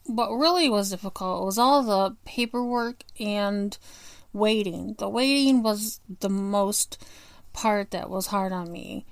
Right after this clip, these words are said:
I just couldn't stand being separated from my soulmate.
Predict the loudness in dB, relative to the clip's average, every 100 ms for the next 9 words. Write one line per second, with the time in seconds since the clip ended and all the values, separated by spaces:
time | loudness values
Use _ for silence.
0 | -20 -18 -10 -6 -4 -2 -2 -2 -4 -4
1 | -4 -4 -4 -2 -2 -2 -4 -8 -12 -20
2 | -20 -20 -16 -6 -2 0 0 0 0 -2
3 | -4 -8 -12 -16 -2 -2 0 -4 -2 -4
4 | -4 -4 -4 -4 -2 -2 -4 -8 -10 -10
5 | -10